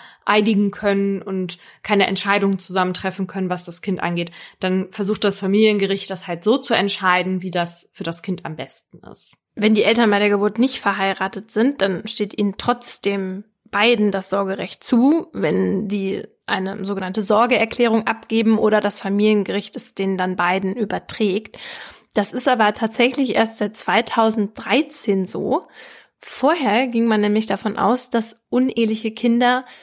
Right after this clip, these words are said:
Speaker 2: nur aus unwichtigen Affären stammen, also salopp gesagt.
Speaker 1: Dankeschön.
Speaker 2: <laughs>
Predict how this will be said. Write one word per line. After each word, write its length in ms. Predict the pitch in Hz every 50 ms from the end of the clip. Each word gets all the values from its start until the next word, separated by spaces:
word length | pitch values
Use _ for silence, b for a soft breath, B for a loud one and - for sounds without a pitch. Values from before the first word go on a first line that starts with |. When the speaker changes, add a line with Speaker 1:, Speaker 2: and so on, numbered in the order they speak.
| B B _
Speaker 2:
nur 280 | - 226 254 254 -
aus 380 | - 208 226 220 220 - - - - _ _
unwichtigen 1040 | - - 233 262 262 240 208 220 220 - - - 208 202 214 214 214 208 208 196 - - _
Affären 720 | - 202 - - - - 262 277 285 277 220 180 175 170
stammen, 600 | 156 - - - 151 139 - - - 208 220 - _
also 340 | - 180 220 - - - 226 220 220
salopp 360 | - 180 185 180 202 - - -
gesagt. 520 | - - - - - - 262 269 - - B B B B B B B B B B B -
Speaker 1:
Dankeschön. 680 | 190 185 180 175 - - 196 - - - 240 262 339 427 - - _
Speaker 2:
<laughs> 600 | - - - - - - - - - - - -